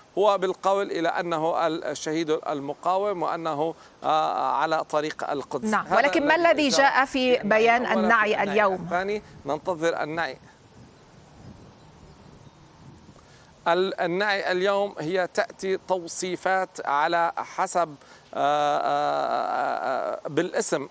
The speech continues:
Speaker 1: أو بحسب البلدة التي ينتمي إليها، وما عدا ذلك هي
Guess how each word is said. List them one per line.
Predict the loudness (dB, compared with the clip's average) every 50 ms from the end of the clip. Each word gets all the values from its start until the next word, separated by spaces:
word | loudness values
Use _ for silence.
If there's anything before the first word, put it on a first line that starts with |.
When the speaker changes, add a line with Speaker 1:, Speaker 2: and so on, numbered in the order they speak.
| -2 0
Speaker 1:
أو | 2 2 2 2 -2 -4 -4 -4
بحسب | -4 -2 -4 -4 -6 -6 -4 -4 -4 -2 -2 -4 -2 -2 -4
البلدة | -4 -2 0 0 0 0 0 0 -2
التي | -2 -2 -4 -4 -4 -6
ينتمي | -6 -6 -6 -6 -6 -4 -4 -4
إليها، | -6 -6 -6 -4 -2 -2 -2 0 -2 -2 -4 -6 -16 -20 -8 0
وما | 2 4 4 4 4 4
عدا | 4 2 0 2 2 0
ذلك | 2 2 0 0 0 -2 0 0
هي | 0 0 0 -2 -2